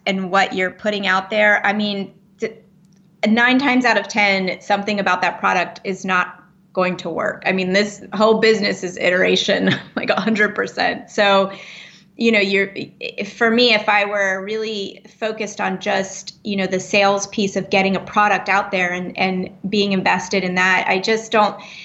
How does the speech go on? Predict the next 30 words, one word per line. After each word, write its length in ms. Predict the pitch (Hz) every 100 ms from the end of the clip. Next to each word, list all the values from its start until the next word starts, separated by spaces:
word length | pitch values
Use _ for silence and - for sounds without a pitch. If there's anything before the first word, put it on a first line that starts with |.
| - - - _
I 80 | 208
don't 200 | 226 226
think 180 | 226 214
that's 220 | 196 196
a 60 | 196
viable 680 | 185 180 180 180 190 180 180
long-term 540 | 185 180 180 185 180
strategy, 600 | - 196 180 185 185 208
because, 960 | 196 175 - 190 175 175 170 175 - - -
um, 520 | 180 180 180 175 - _ _
it, 200 | 208 - _ _
you 180 | 202 226
know, 240 | 214 208 - -
it's 160 | 220 240
a 60 | 240
learning 320 | 208 226 214
process, 480 | - 180 165 135 -
and 240 | 202 196
you, 340 | 196 202 196 196
you 260 | 196 196
also 500 | 196 202 202 202 190 -
iterate 520 | 190 190 185 180 185
based 300 | 185 185 -
on 300 | 185 180 175
what 400 | 185 180 180 - -
you 160 | 185 185
get 360 | 180 180 -
in 80 | 180
terms 300 | 185 185 180
of 180 | 175 170